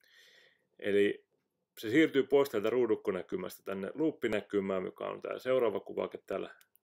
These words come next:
Mennään takas ruudukkonäkymään. Mut navigaattorissa tosiaan niin aina se kuva, mikä on aktiivinen, niin näkyy tuolla navigaattori-ikkunassa.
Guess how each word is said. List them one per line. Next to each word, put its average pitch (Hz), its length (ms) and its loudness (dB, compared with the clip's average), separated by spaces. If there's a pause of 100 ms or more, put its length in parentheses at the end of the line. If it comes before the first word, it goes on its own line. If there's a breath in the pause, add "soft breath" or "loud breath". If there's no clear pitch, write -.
(120)
Mennään 107 280 -10
takas - 380 -8
ruudukkonäkymään. 98 1000 -4 (680 soft breath)
Mut 101 120 -14
navigaattorissa 120 680 2
tosiaan 104 400 -2
niin 98 160 -2
aina 107 240 0 (100)
se - 180 -10
kuva, 117 260 0
mikä 107 220 -2
on 107 80 0
aktiivinen, 92 720 -4 (680)
niin 101 160 -14
näkyy 101 300 -14
tuolla 98 280 -10 (100)
navigaattori-ikkunassa. - 1800 -12